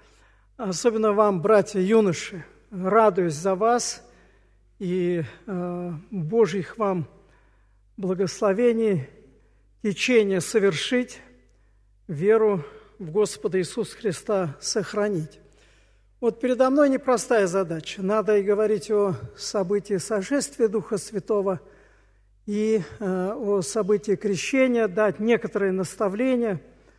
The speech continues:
э, братьям и сестрам, которые будут входить в воды крещения. По-моему, вот текст из Евангелия от Марка объединяет эти два события. Давайте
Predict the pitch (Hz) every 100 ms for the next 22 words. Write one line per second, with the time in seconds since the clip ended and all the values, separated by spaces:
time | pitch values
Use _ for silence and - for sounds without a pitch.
0 | _ _ _ _ _ - 180 170 165 165
1 | 165 117 131 208 170 190 190 180 202 180
2 | 165 240 226 226 220 180 156 190 - 185
3 | 180 123 _ _ _ _ _ _ _ _
4 | - 214 196 - - 202 170 196 202 170
5 | 196 180 220 190 - 214 185 170 156 247
6 | 294 269 240 233 - 269 240 - - 220
7 | 170 202 214 202 190 190 240 254 247 240
8 | 220 156 - - _ _ _ _ - 202
9 | 214 202 247 277 247 190 160 180 170 185
10 | 175 190 - 214 185 175 151 185 170 226
11 | 262 254 233